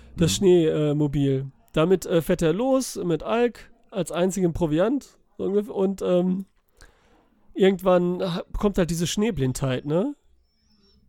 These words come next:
Speaker 1: Das, das muss ich nachgucken, weil da hatte ich keine Ahnung von. Das
Speaker 2: Ach so.
Speaker 1: kannte ich nicht.
Speaker 2: Mhm.
Speaker 1: Kanntest du das?
Speaker 2: Mhm. Ja.
Speaker 1: Ich bin ja auch nie Ski gefahren oder war im Skigebiet oder sowas.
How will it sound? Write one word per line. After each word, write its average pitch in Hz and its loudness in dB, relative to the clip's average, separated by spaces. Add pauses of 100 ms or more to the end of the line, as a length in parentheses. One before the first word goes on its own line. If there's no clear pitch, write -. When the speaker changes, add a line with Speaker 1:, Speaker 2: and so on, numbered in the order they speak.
(120)
Speaker 1:
Das, - -2 (220)
das 226 -2
muss 277 -6
ich 202 -4
nachgucken, 190 -2
weil 143 2
da 147 4
hatte 151 -2
ich - -10
keine 165 0
Ahnung 151 0
von. 139 -8 (100)
Das 113 -2
Speaker 2:
Ach - -6
so. - -4
Speaker 1:
kannte - 2
ich 135 -6
nicht. 135 -4
Speaker 2:
Mhm. 110 -2
Speaker 1:
Kanntest 113 0
du 123 -8
das? - 0 (100)
Speaker 2:
Mhm. 110 -12
Ja. 101 -2 (480)
Speaker 1:
Ich - -16
bin 180 2
ja 185 6
auch 170 0
nie 196 -2
Ski 233 -2
gefahren 151 0
oder 147 0
war 156 2
im 156 0
Skigebiet 143 -8
oder 131 -6
sowas. 156 -6